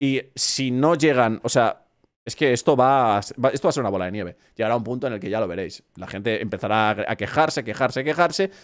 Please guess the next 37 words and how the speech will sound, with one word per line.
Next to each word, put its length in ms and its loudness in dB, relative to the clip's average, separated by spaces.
Estará 280 2
tan 140 2
implementado 480 2
en 60 2
las 160 2
empresas 380 0
que 200 0
con 180 -6
patatas, 440 -8
¿vale? 200 0
Como 180 -6
el 60 -8
pay 120 -4
to 80 -10
win. 200 -14
O 120 -20
sea, 100 -2
tú 140 -2
como 220 2
empresa, 520 2
si 180 -4
tú 140 -10
pones 320 -2
eso 260 -2
y 80 2
la 100 4
gente 260 -4
no 80 0
te 100 -2
lo 140 2
compra, 400 -2
dirás, 380 2
"Vale, 360 -2
esto 200 -8
hay 60 -6
que 120 -10
quitarlo. 480 -16